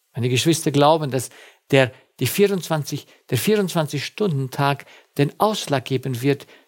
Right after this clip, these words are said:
ob jemand erlöst wird oder nicht. Sie verkennen die Bedeutung des Sabbats nicht.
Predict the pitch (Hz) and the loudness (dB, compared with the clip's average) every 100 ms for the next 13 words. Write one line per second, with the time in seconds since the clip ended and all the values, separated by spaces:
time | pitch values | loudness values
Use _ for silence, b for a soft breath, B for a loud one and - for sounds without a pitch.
0 | b _ 139 - 143 139 131 127 139 - | b _ -2 0 2 4 4 4 2 0
1 | 165 156 151 156 147 - - - - - | -4 -4 -4 -4 -4 -8 -16 -18 -20 -20
2 | _ _ _ _ _ _ _ _ _ _ | _ _ _ _ _ _ _ _ _ _
3 | _ _ _ _ _ _ _ _ _ _ | _ _ _ _ _ _ _ _ _ _
4 | _ _ _ _ _ _ _ _ _ - | _ _ _ _ _ _ _ _ _ -10
5 | - - 135 - - 190 160 135 123 135 | -6 -2 -2 0 0 2 2 2 0 0
6 | 156 180 175 156 143 - 131 - 160 123 | 2 2 0 -4 -6 -6 -6 -4 -6 -6
7 | - 196 - - - | -8 -8 -12 -20 -20